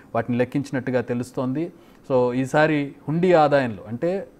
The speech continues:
దాదాపు ఒక పది రోజుల పాటు ఏర్పాటు చేసినటువంటి గణేష్ మండలికి, ఒక గణేష్ మంటపానికి ఈ స్థాయిలో, ఆ, హుండీ ఆదాయం రావడం అనేది నిజంగా రికార్డే. ఎందుకంటే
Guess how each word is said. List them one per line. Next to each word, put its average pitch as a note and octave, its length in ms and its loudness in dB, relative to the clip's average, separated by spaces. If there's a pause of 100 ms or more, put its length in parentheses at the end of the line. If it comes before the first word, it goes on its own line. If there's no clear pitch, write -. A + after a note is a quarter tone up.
(160)
దాదాపు C#3+ 260 0
ఒక C3+ 100 -4
పది C3+ 340 -2
రోజుల D#3 320 0
పాటు D#3 500 0 (100)
ఏర్పాటు C3+ 340 -2
చేసినటువంటి C3 760 -6 (460)
గణేష్ D3+ 320 2
మండలికి, C3+ 460 0
ఒక B2+ 100 -4
గణేష్ C3 500 -4
మంటపానికి B2 800 -4
ఈ D#3+ 120 -6
స్థాయిలో, E3+ 540 0 (340)
ఆ, B2 140 2
హుండీ D3+ 340 2
ఆదాయం C3+ 380 2
రావడం B2+ 260 2
అనేది E3 200 -4
నిజంగా C3+ 320 0
రికార్డే. A2 540 -4
ఎందుకంటే D3 540 -4